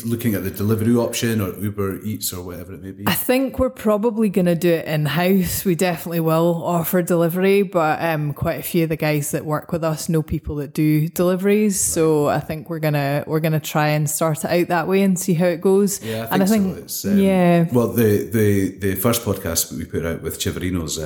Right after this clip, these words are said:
Speaker 1: um, the, one of the, the big things, uh,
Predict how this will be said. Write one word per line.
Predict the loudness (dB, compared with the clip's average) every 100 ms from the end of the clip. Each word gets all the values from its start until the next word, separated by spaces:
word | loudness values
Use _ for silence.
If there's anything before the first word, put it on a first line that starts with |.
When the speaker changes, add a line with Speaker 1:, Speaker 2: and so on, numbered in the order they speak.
| -8
Speaker 1:
um, | -10 -10 -14 _ _ _ _ -20
the, | -4 -2 0 2
one | 4 4
of | 4
the, | 0
the | 0 -2
big | -2
things, | -2 -2 0 -2
uh, | -4 -6 -6 -10